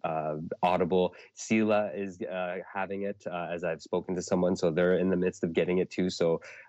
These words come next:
uh, it's all over at every single library you could possibly imagine. Toronto Library has it. Uh, uh, and it, it's just wonderful.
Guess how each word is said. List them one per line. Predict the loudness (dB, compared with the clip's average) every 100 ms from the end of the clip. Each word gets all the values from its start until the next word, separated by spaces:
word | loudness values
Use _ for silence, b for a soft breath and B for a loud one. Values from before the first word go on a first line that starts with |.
| B
uh, | 0 2 2
it's | 0
all | 2 2 2
over | 0 -4 -4
at | -8 -4
every | -4 -2 -4
single | -2 -2
library | 0 -2 -2 -4
you |
could | -6 -6
possibly | -4 -4 -4
imagine. | -2 -2 -2 -2 -4
Toronto | -2 0 2 2
Library | 0 0 0 0 0
has | -2 0
it. | -4 -4 -4
Uh, | -2 0 -2 -2
uh, | -6 -2
and | 2 4
it, | 2 2
it's | 2
just | 2 0
wonderful. | 2 2 2 2 0